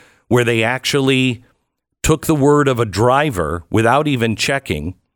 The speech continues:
When his doorbell rang, automatic response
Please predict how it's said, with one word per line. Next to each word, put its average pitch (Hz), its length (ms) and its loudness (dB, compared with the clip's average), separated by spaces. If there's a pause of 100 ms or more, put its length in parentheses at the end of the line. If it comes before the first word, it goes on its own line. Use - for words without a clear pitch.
(680)
When 113 340 0
his 104 520 0 (200)
doorbell 127 580 2
rang, 87 560 0
automatic 110 600 0
response 113 760 -2